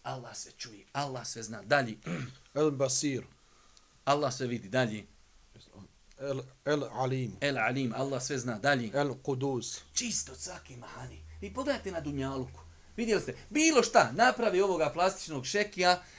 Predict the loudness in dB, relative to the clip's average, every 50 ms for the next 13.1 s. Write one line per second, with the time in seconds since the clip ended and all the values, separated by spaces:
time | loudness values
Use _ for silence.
0 | -20 -20 -18 -16 -16 -14 -12 -12 -2 4 6 6 6 6 4 0 0 2 4 4
1 | 4 2 0 4 4 6 6 6 4 4 4 4 4 6 6 6 8 10 10 10
2 | 10 8 6 0 -8 -4 4 4 4 6 6 4 8 10 10 10 12 12 12 12
3 | 12 8 6 6 4 2 2 4 4 6 6 6 6 4 0 -4 2 2 2 2
4 | 2 0 -4 -6 -8 -8 -10 -14 -16 -10 -6 -2 -2 -2 -2 -2 -2 -4 -2 -2
5 | -2 -2 -2 -2 -2 -2 -2 -2 -4 -4 -8 -12 -20 -20 -20 -20 -20 -20 -14 -10
6 | 8 12 12 12 12 12 6 4 2 0 0 -2 -2 0 0 0 0 0 -2 -8
7 | 2 4 6 6 6 6 4 2 2 2 2 2 4 4 2 2 2 2 0 0
8 | 0 0 -2 -4 -6 -8 -12 -14 -14 -16 -18 -20 -20 -20 -20 -20 -20 -18 -18 -18
9 | -18 -18 -18 -12 -6 -4 -4 0 2 4 4 4 4 0 -6 -12 -12 -14 -16 -16
10 | 0 6 10 12 12 12 12 8 4 0 -2 -2 -2 -8 -16 -14 2 4 4 6
11 | 8 8 6 8 6 4 4 2 0 4 4 4 4 4 4 4 2 2 4 4
12 | 4 4 6 4 4 4 4 2 2 4 4 6 6 6 6 6 4 2 0 0
13 | 0 -2